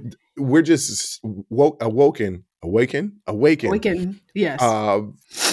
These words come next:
Speaker 1: from this startling sound.
Speaker 2: Yes.
Speaker 1: And, and it's like, "What the hell is going on?"
Speaker 2: And then that's when I realized something hit the roof.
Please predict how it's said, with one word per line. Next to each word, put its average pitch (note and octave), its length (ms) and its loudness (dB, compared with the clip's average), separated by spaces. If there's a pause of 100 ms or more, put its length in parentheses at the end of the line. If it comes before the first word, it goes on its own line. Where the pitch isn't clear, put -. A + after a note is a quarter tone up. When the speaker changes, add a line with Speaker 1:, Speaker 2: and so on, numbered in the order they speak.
(100)
Speaker 1:
from C3 200 2
this A#2+ 180 2
startling D3+ 580 0
sound. A2 640 0 (180)
Speaker 2:
Yes. G3 460 -2
Speaker 1:
And, A#2+ 420 0
and A#2+ 160 2
it's B2 180 0
like, G#2+ 240 2
"What - 140 -6
the D4+ 60 0
hell G3 300 2
is F3+ 100 0
going G3+ 280 4
on?" C4+ 280 0 (400)
Speaker 2:
And G#3 200 2
then A3 560 2
that's G3+ 280 0
when G#3 140 -2
I F#3+ 40 4
realized F#3 520 0
something F#3 240 -2
hit F#3+ 120 -6
the E3 100 -4
roof. D3+ 480 -4